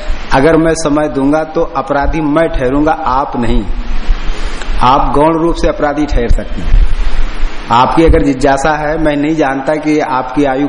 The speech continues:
कितनी है और आप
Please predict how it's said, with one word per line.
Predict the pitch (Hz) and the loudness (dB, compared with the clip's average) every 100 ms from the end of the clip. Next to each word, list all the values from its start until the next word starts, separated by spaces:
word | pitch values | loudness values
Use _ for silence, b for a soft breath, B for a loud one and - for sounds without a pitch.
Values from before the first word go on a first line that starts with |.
| 143 | -4
कितनी | 131 143 143 | -2 0 0
है | 131 139 - - - - - - - - - - - - - | -2 -4 -4 -4 -2 -2 -2 -2 -4 -6 -8 -12 -14 -10 -2
और | 117 123 120 117 - - - - - - - - - - - 117 | 0 2 0 -6 -12 0 0 4 4 4 2 0 -4 -8 -4 2
आप | 120 139 | 2 2